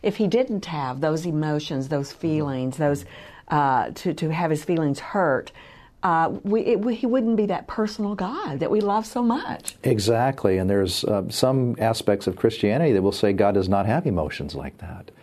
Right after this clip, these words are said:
Speaker 2: uh, which comes from Greek philosophy and not Scripture. I think it's plain, even if it's an anthropomorphism, that God, he, that Scripture is trying to tell us God is like that in some way. He
Speaker 1: Yes.
Speaker 2: does have those kind of emotions for us and can be overjoyed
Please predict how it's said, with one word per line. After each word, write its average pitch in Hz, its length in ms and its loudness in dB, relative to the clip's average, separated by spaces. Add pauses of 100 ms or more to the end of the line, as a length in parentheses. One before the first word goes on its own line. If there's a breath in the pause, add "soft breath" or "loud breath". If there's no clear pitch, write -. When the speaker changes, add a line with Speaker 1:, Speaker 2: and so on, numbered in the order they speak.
(300 loud breath)
Speaker 2:
uh, 92 60 0
which 98 200 0
comes 110 220 2
from 92 180 0
Greek 110 260 2
philosophy 104 640 2
and 87 80 0
not 85 180 0
Scripture. 151 540 -2
I - 60 -2
think 101 180 0
it's - 160 -2
plain, 131 420 0
even 139 260 4
if 127 120 0
it's 113 160 -2
an 87 60 0
anthropomorphism, 104 1160 0 (380 loud breath)
that 113 160 2
God, 131 320 4
he, 120 100 4
that 113 440 0
Scripture 151 320 2
is 107 80 0
trying 143 260 2
to - 60 4
tell 175 260 0
us 117 140 -2
God 143 280 0
is 127 320 2
like 123 360 2
that 110 180 4
in 85 100 0
some 101 360 0
way. 101 360 -2 (140)
He - 220 0
Speaker 1:
Yes. 101 80 -2
Speaker 2:
does 131 240 2
have 107 180 2
those 98 180 2
kind 104 200 0
of 92 60 0
emotions 92 580 0
for 85 280 -2
us - 200 -12
and 78 180 -10 (300 loud breath)
can 101 160 0
be 95 300 2
overjoyed 101 880 2